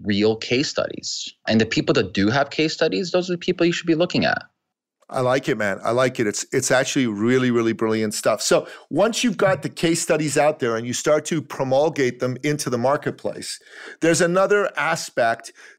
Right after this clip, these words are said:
Speaker 2: to thought leadership, which I think is really, really important. A lot of people who become an expert in an area, the challenge that they have is they stay wedded to their expertise and go, "Okay, I only do this.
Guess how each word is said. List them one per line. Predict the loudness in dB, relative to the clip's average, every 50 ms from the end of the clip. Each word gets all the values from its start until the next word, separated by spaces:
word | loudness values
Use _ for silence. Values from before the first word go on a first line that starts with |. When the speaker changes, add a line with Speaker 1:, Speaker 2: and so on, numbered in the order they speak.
| -8
Speaker 2:
to | -4 0 0 0 0
thought | 0 -2 -2 2 2 2 2 2 0
leadership, | 0 0 2 2 2 0 0 0 0 0 0 0 0
which | 0 0 2 2 2
I | 2 2
think | 2 0 -2 -2
is | -2 0
really, | 2 2 4 4
really | 2 2 2 0
important. | 0 -2 -4 0 0 2 2 2 0 -4 -14 -16 -20 -20 -8 -2
A | 0 2
lot | 4 4 4 2 2 2 0
of | -2 -2
people | -4 -6 -4 -4 -4 -2 0 2 2 2 2 0
who | -2 -2 -4 -2
become | -2 -4 -4 0 2 2 4 2 0 -2 -8 -12 -10 -6 -2
an | 0 0
expert | 0 0 0 -2 -2 0 2 0 0 0 -2
in | -2
an | -2 2 2
area, | 4 4 4 4 2 0 -2 -4 -8 _ -20 -20 -20 -20 _ _ -8
the | -2 -2 -2
challenge | 0 0 0 2 2 2 2 2 0 0
that | -2 -2 0
they | 2 2 2 2
have | 2 2 2 2 2 2 0 -2 -4 -10 -20 -20 _ _ 0
is | 2 2 2 2 0 -6 -12 _ _ _ _
they | 0 2 2
stay | 2 0 2 2 4 4 4
wedded | 4 2 2 4 4 4 6 4 2 2 0 -2
to | -2 -2 0
their | 2 2 4 4
expertise | 2 2 0 -4 -6 -2 -2 -2 -2 -2 -2 -2 0 0 0 0 0 -2 -2 -4 -8 -14 -20 -20 -20 -10 -2
and | 0 2 2 4
go, | 4 4 4 4
"Okay, | 2 2 2 2 2 2 0 0
I | 0 0 2 2 2
only | 0 0 0 0 0 0 -2
do | 0 0 0 0 0
this. | 2 2 2 2 2 0 -2 -6